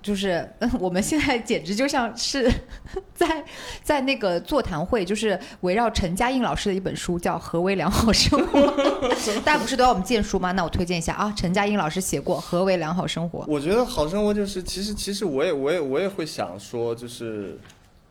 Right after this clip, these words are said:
Speaker 2: 我不知道我的真想还假想，但是我还是会想说，就是，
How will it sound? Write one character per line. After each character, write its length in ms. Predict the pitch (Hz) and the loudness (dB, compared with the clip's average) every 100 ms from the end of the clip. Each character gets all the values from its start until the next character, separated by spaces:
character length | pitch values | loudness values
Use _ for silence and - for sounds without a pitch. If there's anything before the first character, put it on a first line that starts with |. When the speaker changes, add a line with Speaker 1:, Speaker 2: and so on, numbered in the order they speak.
| - - - - | -20 -20 -20 -14
Speaker 2:
我 100 | 120 | -14
不 60 | |
知 80 | 135 | -8
道 100 | 175 | -6
我 100 | 139 | -4
的 60 | 107 | -6
真 180 | 151 156 | -6 -6
想 140 | 117 | -6
还 80 | 107 | -8
假 140 | 113 | -8
想， 80 | 123 | -8
但 100 | 165 | -8
是 80 | 160 | -6
我 160 | 123 | -6
还 140 | 107 135 | -6 -8
是 80 | 180 | -8
会 120 | 190 | -8
想 300 | - 107 104 | -6 -8 -8
说， 240 | - 127 | -8 -10
就 100 | 131 | -10
是， 380 | 127 127 117 | -12 -10 -10